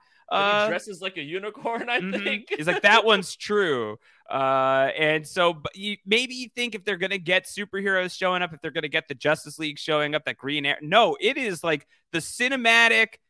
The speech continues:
Speaker 2: Justice League. It is the ones who are still actively making movies. Jason Momoa as Aquaman, Ezra Miller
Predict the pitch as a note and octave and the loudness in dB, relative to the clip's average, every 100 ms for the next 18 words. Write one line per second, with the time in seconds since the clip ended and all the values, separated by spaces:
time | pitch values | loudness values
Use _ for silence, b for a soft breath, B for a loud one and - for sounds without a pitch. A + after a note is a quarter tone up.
0 | _ C3 C3 G#3 G3+ - C3 A2 A2 G2+ | _ -6 4 4 4 -4 -8 -6 -4 -4
1 | G2 _ _ - F#3+ G3+ F3 F#3 E3 G#3 | -8 _ _ 4 6 6 4 -2 4 4
2 | B3 A#3+ A#3+ G#3 F#3 - - G3+ G#3+ - | 4 2 0 2 2 -2 -2 0 0 2
3 | F#3+ G3+ G#3+ F#3+ F#3+ E3+ F3+ F3+ F3 D#3 | 4 2 -2 -6 -6 -2 -2 -4 -8 0
4 | E3+ F3 C3 A#2+ G#2+ G#2+ _ _ - F#3+ | 2 2 -2 -6 -6 -10 _ _ 0 2
5 | G#3 - G3 F#3 F3 E3+ F3 E3+ E3 D3+ | 2 0 -6 -6 -2 2 4 4 2 -2
6 | - D3+ D#3 - D3 D3+ D3 D3 - D#3 | 2 2 2 0 -4 -2 -2 -4 2 2
7 | F3+ F#3 E3 D3 D#3 D#3+ | 2 -2 -4 0 0 0